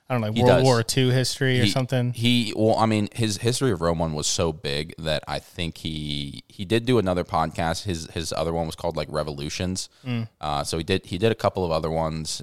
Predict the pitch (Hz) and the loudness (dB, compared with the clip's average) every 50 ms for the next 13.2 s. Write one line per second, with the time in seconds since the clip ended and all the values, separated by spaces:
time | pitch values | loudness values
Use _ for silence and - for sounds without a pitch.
0 | - - - - - 85 80 76 - - 78 80 80 76 76 78 80 76 - - | -10 -12 -14 -12 -6 -4 -4 -2 -2 -4 -4 -4 -4 -4 -4 -4 -4 -6 -6 -8
1 | 87 - - 73 76 73 - - 78 - 82 76 - - 78 73 71 71 73 76 | -10 -8 -4 -4 -4 -4 -4 -6 -8 -8 -8 -10 -8 -8 -8 -8 -6 -4 -4 -4
2 | 76 78 78 76 - - 85 87 85 - - - 101 101 104 92 - - 87 92 | -4 -4 -4 -4 -4 -4 -4 -2 -2 -2 0 2 4 2 2 2 0 -2 0 0
3 | 90 80 - - - - 80 - - 78 73 67 - 71 76 71 71 76 71 71 | 0 -2 -4 -10 -10 -10 -10 -8 -8 -10 -8 -6 -6 -6 -6 -6 -8 -8 -6 -8
4 | 71 - - - 80 71 - 78 76 82 - 76 - - - 73 71 - - - | -8 -8 -6 -8 -6 -4 -4 -4 -4 -6 -8 -14 -12 -12 -12 -12 -12 -12 -6 -2
5 | - 123 120 - _ - 123 117 113 113 110 113 110 107 107 98 98 85 80 78 | -2 -2 -2 -4 _ -2 0 4 4 6 6 6 4 2 0 -2 -2 -2 -2 -4
6 | 80 80 80 78 78 - - 82 165 160 143 123 - - - - 156 143 143 156 | -4 -4 -6 -6 -4 -4 0 2 4 4 4 2 0 -2 0 0 2 2 2 0
7 | 180 185 - 202 202 208 208 214 220 220 220 - _ _ _ _ _ _ _ _ | -2 0 2 2 2 2 2 2 0 0 -2 -4 _ _ _ _ _ _ _ _
8 | _ _ - - 101 107 107 107 104 104 98 - - 110 101 - - - - 98 | _ _ 0 2 4 6 6 6 4 2 0 -2 -4 -4 -2 -2 -4 -2 -2 0
9 | 98 98 95 92 85 85 80 82 78 - - - - 52 - - _ _ - 127 | 2 4 4 4 2 0 -2 -4 -4 -4 -6 -8 -8 -10 -12 -14 _ _ -8 -2
10 | - 85 80 78 76 67 - - - 87 90 87 87 85 - - - 87 104 120 | 0 2 2 2 2 0 -2 -4 -2 0 0 0 0 0 -2 -4 -2 0 2 2
11 | 123 - - 90 87 - - 87 80 73 76 76 - - _ - 85 - 78 78 | 4 4 2 0 0 0 -4 -4 -2 -2 -2 -4 -4 -6 _ -8 -4 0 2 2
12 | 78 82 85 80 78 80 78 - - 87 76 69 71 - 90 80 78 - - 82 | 2 4 2 2 2 0 -2 -2 -4 -4 -4 -2 -2 0 2 2 2 0 0 -2
13 | 76 71 69 65 | -2 -2 -2 -4